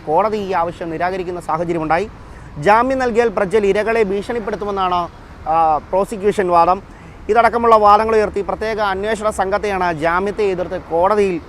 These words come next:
സത്യവാങ്മൂലം നൽകിയിട്ടുള്ളത്. ഇത് പരിശോധിച്ച ശേഷമായിരിക്കും ഒരുപക്ഷേ നടപടി ഉണ്ടാവുക. എന്തായാലും കർണാടക രാഷ്ട്രീയത്തിൽ, ആ, ലോക്സഭാ തെരഞ്ഞെടുപ്പ് കത്തിപ്പടരുമ്പോഴാണ്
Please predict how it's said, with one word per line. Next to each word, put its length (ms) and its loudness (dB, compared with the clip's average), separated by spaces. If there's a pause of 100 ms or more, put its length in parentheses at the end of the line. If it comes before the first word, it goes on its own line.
(140)
സത്യവാങ്മൂലം 680 -2
നൽകിയിട്ടുള്ളത്. 640 -2 (440)
ഇത് 120 2
പരിശോധിച്ച 600 0
ശേഷമായിരിക്കും 560 -2
ഒരുപക്ഷേ 300 -2
നടപടി 400 0
ഉണ്ടാവുക. 380 0
എന്തായാലും 400 -2 (540)
കർണാടക 420 0
രാഷ്ട്രീയത്തിൽ, 680 -4
ആ, 180 2
ലോക്സഭാ 480 0
തെരഞ്ഞെടുപ്പ് 480 -4
കത്തിപ്പടരുമ്പോഴാണ് 920 -4